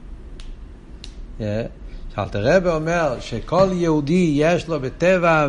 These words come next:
עוול לקדוש ברוך הוא, וגם כן יראה,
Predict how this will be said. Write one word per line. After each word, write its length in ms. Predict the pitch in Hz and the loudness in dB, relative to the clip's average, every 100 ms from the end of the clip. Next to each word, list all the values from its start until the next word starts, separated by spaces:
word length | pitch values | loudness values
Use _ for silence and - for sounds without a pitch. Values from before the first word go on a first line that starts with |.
| 131 - | -2 2
עוול 420 | 156 180 165 151 | 4 4 2 -2
לקדוש 380 | 143 151 131 107 | -2 -2 -2 2
ברוך 340 | 120 139 127 | 4 4 2
הוא, 180 | 156 156 | -2 -4
וגם 320 | 139 135 160 | -2 -2 -2
כן 180 | 147 139 | -2 -2
יראה, 440 | 123 131 139 147 | 0 0 0 -2